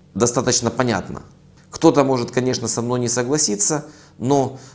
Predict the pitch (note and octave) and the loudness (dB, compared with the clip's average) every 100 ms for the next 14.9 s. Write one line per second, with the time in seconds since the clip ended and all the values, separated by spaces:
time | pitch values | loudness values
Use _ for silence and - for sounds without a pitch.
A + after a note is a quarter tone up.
0 | - - G1+ - E3+ E3 D3+ B2 B2+ C3 | -16 -8 -4 2 2 2 0 0 2 2
1 | C3+ B2 A2+ G#2+ - - - - A#2 D#3 | 2 2 0 -2 -10 -20 -20 0 6 6
2 | C#3+ B2+ B2+ - E3+ - G#2 A2+ C#3 - | 6 2 0 0 0 -2 0 2 2 2
3 | B2 A#2+ B2+ B2 A#2+ A2+ E2+ - - - | -2 -2 -2 -2 -2 0 -2 -4 -16 -20
4 | - - - - D3 F#3 D#3+ B2 A2 G#2+ | -20 -20 -20 2 4 6 2 0 0 0
5 | - G2+ B2+ G#2 A#2 C#3+ A2+ A2+ A2+ A2+ | -2 2 4 4 2 2 4 2 2 -2
6 | F#2+ - - - C#3+ - - A2 A2+ A2+ | -4 -12 -16 -2 0 0 -2 -2 -2 -4
7 | A2 A2+ B2 - G#3 F#3+ F#3 - - - | -2 0 0 -2 -2 -2 -6 -16 -8 -2
8 | A#2+ A#2+ E3 D#3+ C3+ A#2 C3+ D3+ C#3+ C3 | 0 2 2 2 -2 0 4 4 4 0
9 | - - F#2+ A#2 C#3 - G2 D2+ - - | -4 -2 0 2 0 -2 -4 -4 -10 -20
10 | - - - - A2+ B2+ C3 D#3 D3+ G3 | -20 -20 -20 -2 2 2 2 -2 0 2
11 | E3+ - C3 C#3+ - G2+ A#2 C#3 C3+ - | 0 0 -2 -2 -4 -2 0 -2 0 -2
12 | C3 B2 - B2 C3 A#2+ B2 B2+ B2 A2 | 0 -2 -2 0 0 0 -2 -4 -2 -2
13 | E2+ D2+ - - - - G#2 C3+ D3 A2+ | -4 -10 -18 -20 -20 -4 2 4 4 4
14 | G#2 A2+ A#2 A#2 A#2+ - B2 A2 - | 2 -2 -2 -2 -4 -2 0 0 -4